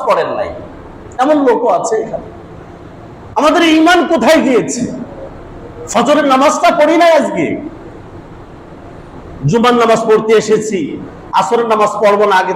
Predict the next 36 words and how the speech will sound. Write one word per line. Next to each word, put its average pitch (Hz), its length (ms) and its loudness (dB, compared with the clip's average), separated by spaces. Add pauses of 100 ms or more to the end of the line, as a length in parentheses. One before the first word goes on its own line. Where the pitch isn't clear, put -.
থেকে 233 200 -2
নিয়ে 247 240 2
যাচ্ছে - 340 -4 (460)
যে 139 100 -2
আসরে 175 320 0
অমুক 190 300 0
জায়গায় 185 200 0
যাবো, 160 200 -2
নামাজ 180 240 -2 (120)
পড়বো 190 260 -4
না। - 80 -10 (880)
আমাদের 285 260 2
তো 330 120 0
ঈমানই 349 540 4
নাই, 165 320 0
তা 262 60 2
আমরা 311 160 2
বিজয় 320 400 4
হব 320 280 2
কিভাবে? 185 440 -4 (1200)
আল্লাহ 277 360 2
তাআলা 269 200 4
মুমিনদের 285 460 4
বিজয়ের 285 520 4
কথা 247 220 0
বলতেছেন, 165 540 -2 (380)
আমাদের 196 260 0
ঈমান 214 440 -2
না, 131 80 -4
তাই 131 140 0
বিজয় 254 280 0
হব 262 240 -6
কিভাবে? 262 380 0 (1900)
আল্লাহ 160 380 0
তাআলা 135 220 0
আমাদের 131 300 -2